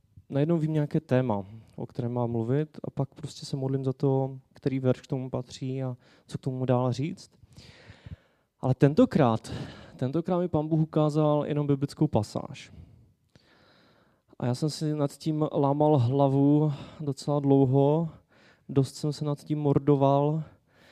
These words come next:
a furt jsem věděl, že je to něco, co má Pán Bůh připravené pro mě, a věřím tomu, že to je něco, co má Pán Bůh připravené pro každého z vás.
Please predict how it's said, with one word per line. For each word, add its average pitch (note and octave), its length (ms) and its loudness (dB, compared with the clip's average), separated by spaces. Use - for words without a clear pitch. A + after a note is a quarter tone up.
a - 40 -6
furt - 220 0
jsem F#3 120 -4
věděl, E3+ 260 4
že E3+ 120 0
je E3 40 2
to E3+ 100 -6
něco, D#3+ 260 -2
co D#3 260 -4
má D3 160 0
Pán D#3 160 -2
Bůh D#3 120 -2
připravené E3 420 -4
pro A#2 220 0
mě, B2+ 320 -2
a D#3 120 -6
věřím C#3+ 260 -2
tomu, E3 160 -6
že D#3 80 -4
to - 100 -8
je D#3 60 -2
něco, D3 340 -6
co - 160 -8
má C#3+ 160 -2
Pán C#3 180 -6
Bůh C#3+ 160 -6
připravené C3+ 420 -8
pro - 160 -6
každého C3 380 -2
z C3 60 -2
vás. A#2 500 -4